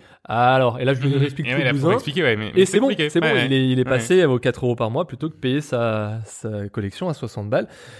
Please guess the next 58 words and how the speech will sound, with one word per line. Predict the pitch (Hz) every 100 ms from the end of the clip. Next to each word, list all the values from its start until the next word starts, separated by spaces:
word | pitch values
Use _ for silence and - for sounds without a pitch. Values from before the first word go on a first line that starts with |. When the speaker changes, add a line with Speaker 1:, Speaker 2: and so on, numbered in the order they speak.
| - - 143
Speaker 1:
Bref, | 147 139 - 185
et, | 175
euh, | 170 156 151 147 147 143 143
donc | 147 139
là, | 190
elle |
est |
sortie | 170 160 160
de |
sa | 151 139
phase | 156 135
de | 139
bêta | 117 110 - 113 139 175 180
pour | 160 190 190
maintenant, | 127 175
elle | 139
est |
passée | - - 170
à |
dix | 143
euros | 139 165
par | 139
mois. | 110 104
Speaker 2:
Voilà. | 107 113 120
Speaker 1:
Ça |
reste | 131
toujours | 131 117 156 170 - -
une | 156 131
belle, | 151 160
euh, | 135 123 120
une, | 120 123 120 -
une | 123 120
belle | 147
Speaker 2:
Une | 123
belle | 120
Speaker 1:
affaire. | 147
Speaker 2:
affaire. | 113 95 - - - - - _ _ _ _ -
Speaker 1:
Et, | 170 170
euh, | 156 156 151 151 147 147
mais | 151
il | 202
y |
a |
aussi | 214 - 214
un | 156
truc | - 151
qui | - 127
est |
plutôt | - 123
pas | 107 135
mal, | 196 220 - -
c'est | - 165
donc | 143 120
la | 117
version | 110 110 160
Xbox | 107 110 139
Game | 123 101
Pass | 143 127